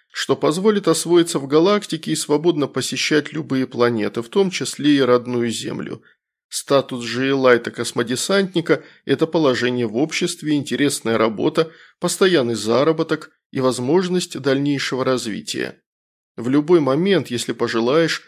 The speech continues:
сможешь наняться на новый корабль, на любую планету и в любую систему для задания, которое найдешь и выберешь сам. Это прибавит тебе опыта, расширит познание о Вселенной,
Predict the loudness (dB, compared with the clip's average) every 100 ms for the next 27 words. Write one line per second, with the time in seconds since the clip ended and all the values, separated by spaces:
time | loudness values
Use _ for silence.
0 | _ -10 -2 -2 0 -4 -2 0 0 -2
1 | -4 -2 0 0 0 0 2 4 4 2
2 | 0 0 -2 -2 -2 -2 0 0 2 0
3 | 0 -2 -4 -2 -4 -2 -2 -2 -4 -8
4 | -6 0 2 2 0 -2 0 2 2 2
5 | 2 0 -4 _ -4 -2 2 2 4 2
6 | 0 0 0 0 0 -2 0 0 0 -2
7 | -2 -4 -6 -12 _ _ -6 -4 -2 0
8 | 2 2 2 -4 -6 0 2 4 2 -2
9 | -2 -2 -2 -2 -4 -4 -4 -4 -2 -2
10 | -2 -2 -4 -6 -4 -2 0 0 -2